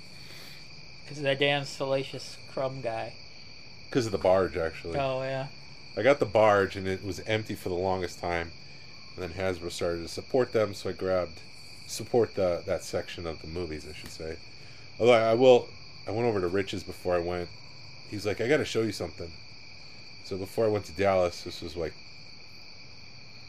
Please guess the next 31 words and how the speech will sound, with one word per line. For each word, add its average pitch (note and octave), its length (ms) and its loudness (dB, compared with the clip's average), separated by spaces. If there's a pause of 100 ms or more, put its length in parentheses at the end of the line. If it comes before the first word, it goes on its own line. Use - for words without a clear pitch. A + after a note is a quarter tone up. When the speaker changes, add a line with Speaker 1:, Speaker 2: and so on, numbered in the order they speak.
(1160)
Speaker 2:
Tuesday C3 300 4
night, C3+ 260 4 (200)
Speaker 1:
Mm-hmm. D3 220 -4 (240)
Speaker 2:
'cause A2 120 0
I C3 60 10
had B2+ 80 12
to B2 80 10
leave B2 300 4
to - 60 -4
get G2+ 160 0
home G#2+ 200 -2
to G#2 60 -4
watch G2 220 2
Ahsoka. F#2 460 -2 (540)
He's G#2+ 160 -2
like, G#2+ 160 2 (140)
"Uh, G#2+ 160 -2
come D#3+ 160 2
on F3 80 6
o-, D#3+ 100 6 (240)
over, B2 180 4
I G2+ 40 4
wanna G#2 120 0
show - 120 -2
you G#2+ 100 2
something." F2 320 -8
So - 180 -4
I G2 60 2
go G#2 160 6
over G#2 200 6
there. F2+ 240 2